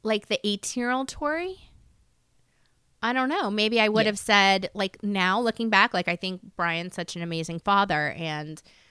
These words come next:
Speaker 1: would be a great husband. So, but I didn't know that back then. So at the time, I, it would be
Speaker 2: Mm-hmm.
Speaker 1: me. I'd wanna kiss him 'cause obviously I've said I had a crush on him. Um, but Mary, not knowing how life would turn out, maybe it,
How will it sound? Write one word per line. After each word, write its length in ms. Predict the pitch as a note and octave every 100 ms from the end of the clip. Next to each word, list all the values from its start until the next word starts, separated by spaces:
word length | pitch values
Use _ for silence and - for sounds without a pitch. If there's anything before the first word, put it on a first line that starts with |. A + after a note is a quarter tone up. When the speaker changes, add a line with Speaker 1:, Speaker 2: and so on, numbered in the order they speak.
| _
Speaker 1:
would 140 | - F3
be 160 | F#3
a 40 | E3+
great 240 | E3+ E3
husband. 480 | - A#3+ G#3 D#3+ D#3+
So, 380 | - F3+ E3 D#3+
but 100 | E3+
I 80 | F3
didn't 200 | F#3 F3
know 200 | E3+ A#3
that 260 | B3+ G#2+ -
back 260 | - - -
then. 260 | F3+ E3+
So 140 | F3+ F#3+
at 80 | -
the 40 |
time, 300 | - B3 G3+
I, 40 | E3+
it 80 | F#3+
would 180 | F3 D#3
be 100 | D#3
Speaker 2:
Mm-hmm. 80 | E3
Speaker 1:
me. 260 | D#3 D#3 -
I'd 160 | E3
wanna 200 | E3 D3
kiss 240 | D3+ D4+ -
him 260 | D3+ C#4 - _ _ _
'cause 140 | - E3
obviously 640 | D3 D#3+ - C#3+ C#3+ G3 _ _ _ _ _ _ -
I've 140 | C#3+
said 200 | - C#3 -
I 60 |
had 160 | D3+ -
a 40 |
crush 260 | - - -
on 100 | C#3+
him. 160 | G3+ E4 - - - -
Um, 640 | A3 G#3 G#3 G#3 G3+ G#3 G3+ _ _ - _ -
but 320 | A3+ G#3 G3
Mary, 720 | G3+ G3+ A#3+ A#3+ G3+ G3 A3+ -
not 260 | G#3 G#3
knowing 520 | G#3+ G#3 G#3+ B3+ F#3+ F#3+
how 180 | F#3+
life 300 | F3+ E3 E3+ F#3+
would 100 | F3+
turn 300 | - F3 D#3
out, 300 | D3+ F3+ -
maybe 380 | F#3 F3+ F#3 G3
it, 180 | B2+